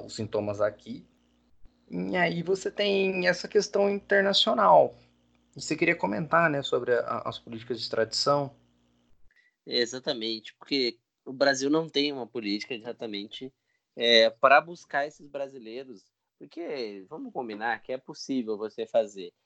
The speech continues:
Speaker 2: a extração dos brasileiros sem necessariamente trazer com eles o vírus. Mas
Speaker 1: Uhum.
Speaker 2: também, se você tiver uma estrutura, o que eles são muito preguiçosos pra fazer,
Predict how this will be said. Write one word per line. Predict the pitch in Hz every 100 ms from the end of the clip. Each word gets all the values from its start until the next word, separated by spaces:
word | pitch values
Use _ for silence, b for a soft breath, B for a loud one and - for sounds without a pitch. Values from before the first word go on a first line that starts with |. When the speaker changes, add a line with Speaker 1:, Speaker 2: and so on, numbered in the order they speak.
| _
Speaker 2:
a | 110
extração | 120 - 135 120 - 147
dos | 160 147
brasileiros | 117 107 107 92 87 87 95 135 - _ _ _ _ _
sem | - 151 170
necessariamente | 165 165 185 156 147 127 113 131 -
trazer | 139 127 139
com | -
eles | 139 131 147
o |
vírus. | 170 131 104 - - _ _ _ _ -
Mas | 143
Speaker 1:
Uhum. | 208
Speaker 2:
também, | 175 135 107
se | 101
você | 107 113 139
tiver | 143 139
uma | 170 147
estrutura, | 127 131 117 - 110 120 107 92
o |
que | - _ _ -
eles | -
são | -
muito | 104 117
preguiçosos | - 107 98 - 85 87
pra | - 101
fazer, | 117 113 135 147